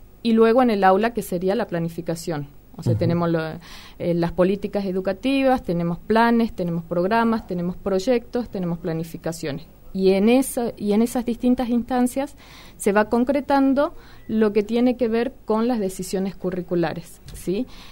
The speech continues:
Speaker 1: Entonces, a nivel nacional se fijan, por ejemplo, a través de los nap, eh, los núcleos de apren-, aprendizaje prioritario,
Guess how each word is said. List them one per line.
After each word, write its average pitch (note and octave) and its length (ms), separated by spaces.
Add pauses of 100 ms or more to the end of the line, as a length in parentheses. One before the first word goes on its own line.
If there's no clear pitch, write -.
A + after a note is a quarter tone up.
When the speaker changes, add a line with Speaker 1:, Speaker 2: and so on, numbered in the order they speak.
(100)
Speaker 1:
Entonces, G3+ 760
a F#3+ 100
nivel F#3+ 260
nacional A3+ 480
se G3+ 160
fijan, B3+ 480
por F#3 180
ejemplo, F#3 460
a F3+ 80
través F3+ 320
de F#3 100
los F3+ 160
nap, A3 280 (560)
eh, F3+ 180
los F3+ 180
núcleos G3 300
de F#3 100
apren-, F#3 320
aprendizaje F#3+ 640
prioritario, A#3+ 560